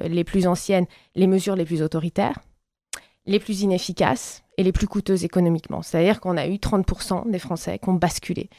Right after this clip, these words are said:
dans l'extrême pauvreté. C'est-à-dire on a ce record-là. Malheureusement, n'importe quelle n-, nouvelle majorité va devoir l'assumer et va devoir penser à des enjeux de justice.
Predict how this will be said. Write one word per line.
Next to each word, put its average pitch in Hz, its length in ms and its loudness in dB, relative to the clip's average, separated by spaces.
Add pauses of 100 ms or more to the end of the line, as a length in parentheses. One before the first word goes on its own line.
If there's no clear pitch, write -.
(260)
dans 175 100 0
l'extrême 175 340 0
pauvreté. 160 500 -4
C'est-à-dire 196 280 6
on 180 140 4
a 240 220 4 (260)
ce - 180 2
record-là. 233 720 6 (380)
Malheureusement, 247 800 6
n'importe 254 520 6
quelle 240 340 4 (400)
n-, - 260 -2
nouvelle 226 400 6
majorité 202 460 0
va 220 140 4
devoir 196 240 0
l'assumer 196 440 -2
et 226 40 4
va 190 140 4
devoir 190 400 6 (340)
penser 208 480 -2
à 180 100 -4
des 170 200 -4
enjeux 170 340 -4 (200)
de 175 120 -4
justice. - 520 -6